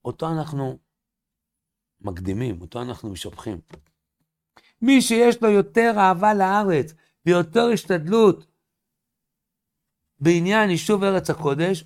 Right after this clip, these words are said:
הוא מוקדם לברכה, והוא קרוב יותר לשלמות שזוכים בה.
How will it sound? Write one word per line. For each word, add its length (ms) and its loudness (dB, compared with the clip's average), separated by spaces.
הוא 340 4
מוקדם 460 -2
לברכה, 680 -2
והוא 240 -4
קרוב 320 0
יותר 260 0
לשלמות 480 -2
שזוכים 480 -2
בה. 160 -2